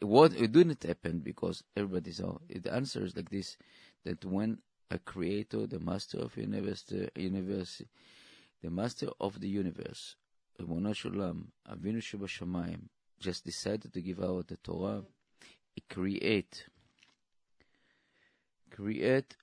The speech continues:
<clears throat> and cre-, he create, basically shut off everything.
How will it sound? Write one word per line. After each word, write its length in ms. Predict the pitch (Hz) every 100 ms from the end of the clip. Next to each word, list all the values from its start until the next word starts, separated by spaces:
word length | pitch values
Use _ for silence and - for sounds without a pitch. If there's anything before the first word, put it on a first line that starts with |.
| _
<clears throat> 180 | - - 143 127 104 101 92 - - - _ _ _ _ _ _ _ _ _ _ _ _ _ _ _ _
and 640 | 110 98 95 92 92 92 - - _ _ _ _ _ _ _ _ _ _ _ _ _ _ - _ _ _ - - - - _ _ _ _ _ _ _
cre-, 340 | - - 107 - _ _ _ _ _ _
he 300 | 104 113 120 _
create, 1000 | - - 101 - - 113 117 120 - - - _ _ _ _ 104
basically 540 | 95 104 - - 104 95
shut 460 | - - - 101
off 420 | 104 110 - - - _ _ -
everything. 540 | 123 101 87 95 90